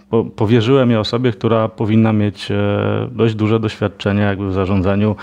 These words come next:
kapitałem, bo to był jeden z większych banków, e, w Polsce, który, mm, miał bardzo dobre opinie, private banking, czyli powiedzmy już taka wyższa, e, półka.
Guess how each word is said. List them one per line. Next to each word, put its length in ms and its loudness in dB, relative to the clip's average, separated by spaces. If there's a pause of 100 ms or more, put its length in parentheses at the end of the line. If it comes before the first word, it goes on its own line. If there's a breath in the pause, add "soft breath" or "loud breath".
(240 loud breath)
kapitałem, 600 -2
bo 60 -4
to 140 -6
był 240 -2
jeden 380 0
z 100 -8
większych 420 -2
banków, 640 -4
e, 240 -4
w 60 -12
Polsce, 640 -2 (440 loud breath)
który, 240 -2
mm, 720 -2
miał 380 -2 (480)
bardzo 360 -2
dobre 260 0
opinie, 400 0
private 420 -2
banking, 480 -2
czyli 220 -8
powiedzmy 360 -4
już 140 -4
taka 320 -4 (180)
wyższa, 560 -2 (160)
e, 20 -8
półka. 460 -4